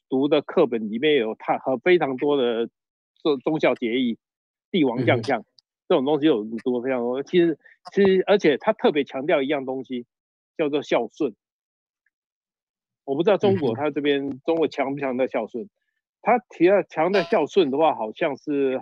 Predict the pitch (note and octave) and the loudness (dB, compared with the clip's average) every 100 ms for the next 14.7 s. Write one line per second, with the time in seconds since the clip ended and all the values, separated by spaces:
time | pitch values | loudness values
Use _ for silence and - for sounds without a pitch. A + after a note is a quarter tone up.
0 | - B2 - D#3 - D#3+ D#3 A#2+ A2 A2 | -6 -4 -2 -2 0 0 2 -2 -4 -6
1 | E3 C#3+ C3 A2+ G2+ G2+ G#2+ B2 A2+ A#2 | -2 0 0 -4 -6 -8 -8 -10 -6 -6
2 | F#2+ _ _ _ _ - G#3 - D#3 F#3+ | -6 _ _ _ _ 0 0 0 -2 2
3 | F#3+ A3 D#3+ F3+ F3 D#3+ - D#3+ - D#3+ | 2 2 2 0 2 2 4 2 2 0
4 | C3 D#3 D3 - - - - F#3 F3+ E3+ | 2 2 2 -2 -18 -18 -6 4 6 6
5 | - - D#3 - B2+ A2 F3 E3+ E3 D#3+ | 2 -6 -8 -8 -14 -6 -4 -4 -6 -6
6 | D#3 C3 D#3+ A2+ A2 A2+ - C#3 - D3+ | -6 -4 -4 -4 -6 -8 -8 -8 -6 -6
7 | D3 C3 C#3 C3 _ _ _ _ _ _ | -6 -4 -4 -4 _ _ _ _ _ _
8 | - B3 B3+ A3 C#3+ D3 - - A#2+ A2+ | -2 2 4 2 2 -4 -4 -4 -4 -2
9 | G3+ F#3 G3+ F#3 D#3+ C3+ D#3 D#3 C3+ - | -4 -2 -2 -2 -2 -2 -2 -2 -4 -4
10 | C3+ - C#3 C#3+ D3+ D3+ C#3 _ _ _ | -6 -4 -6 -4 -4 -4 -6 _ _ _
11 | _ _ _ - F#3 A3+ D3+ B2 - F3+ | _ _ _ -4 0 0 0 -2 2 2
12 | C#3 B2+ D#3 C3+ - B2+ G#2+ G#2+ D3+ C3 | 2 0 0 -2 0 -4 -4 -6 -6 -6
13 | B2+ F#3 E3+ F#3+ C3 A#2 B2+ - - F#3+ | -6 -4 -2 -2 -2 -8 -10 -14 -18 -20
14 | - - F#3 D#3 D3 D3 - | -16 -2 2 2 2 -2 -2